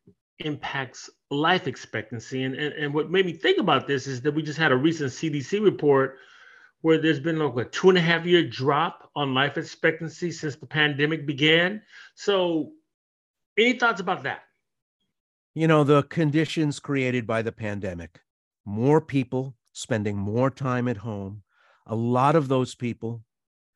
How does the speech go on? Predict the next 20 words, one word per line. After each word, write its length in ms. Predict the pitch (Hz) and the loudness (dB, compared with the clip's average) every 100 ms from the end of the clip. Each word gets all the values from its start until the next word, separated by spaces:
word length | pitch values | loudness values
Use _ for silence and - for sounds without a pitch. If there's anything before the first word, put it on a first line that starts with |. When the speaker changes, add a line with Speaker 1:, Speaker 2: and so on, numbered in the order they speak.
| _ _ _ _ | _ _ _ _
Speaker 2:
who 180 | - 127 | -6 -2
were 140 | 117 | -2
sent 300 | 110 - 139 | -2 2 2
home 320 | 123 131 131 127 | 4 2 2 0
from 460 | - 117 117 113 107 | -2 -2 -2 -6 -2
jobs 460 | 135 120 123 110 | 0 2 0 -4
where 180 | 104 101 | -6 -6
they 180 | 101 101 | -4 -6
were 300 | 104 104 104 | -4 -4 -4
around 440 | 104 120 131 123 | -2 0 0 2
others, 480 | 123 120 123 117 - _ _ _ _ _ _ _ _ - | 0 0 -4 -8 -20 _ _ _ _ _ _ _ _ -20
s-, 100 | - | -14
they 100 | 101 | -12
spent 320 | - 160 170 | -4 0 0
that 220 | 160 156 | 2 0
time 320 | - 147 135 123 | 0 0 0 0
at 100 | 98 | -2
home 440 | 139 135 117 92 _ _ - | -4 -2 -2 -6 _ _ -6
by 180 | 107 | -4
themselves. 720 | 117 110 - 117 95 76 - | -2 -4 -4 -4 -4 -8 -16